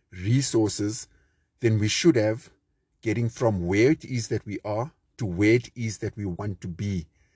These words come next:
had we just mapped out a journey in the first place. So I know that a lot of Christians people's response will be, and a natural response, 'cause it would have been my response, is to say that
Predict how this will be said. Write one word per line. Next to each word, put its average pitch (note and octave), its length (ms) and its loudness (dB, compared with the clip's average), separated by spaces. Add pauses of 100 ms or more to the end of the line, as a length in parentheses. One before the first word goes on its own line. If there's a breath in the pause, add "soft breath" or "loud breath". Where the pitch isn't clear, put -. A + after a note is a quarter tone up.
(240)
had G2+ 120 0
we F#2+ 140 -2
just B2+ 220 0
mapped F#2 480 -2
out G2 400 -4 (180)
a G2 140 -4
journey F#2+ 500 -2
in F#2+ 160 -4
the F2+ 80 -4
first G2+ 380 -4
place. E2 360 -8 (1500 loud breath)
So B2 240 4
I A#2 60 6
know A2+ 260 4
that - 580 -2
a G#2+ 60 -6
lot G#2 260 2
of C3 140 -4
Christians B2+ 460 -2
people's A2+ 480 -6
response A2+ 440 -4
will G#2+ 140 -2
be, G#2+ 320 -4 (140)
and G#2 260 -4
a A2+ 80 -2
natural G#2+ 560 2
response, A2+ 540 -4
'cause G#2 280 -6
it A2 120 -8
would F#2+ 180 2
have A#2+ 160 4
been G2+ 180 -2
my F#2+ 260 0
response, A2 640 -6 (640 soft breath)
is A#2 160 -2
to B2 100 -2
say B2 300 4
that G2+ 340 -4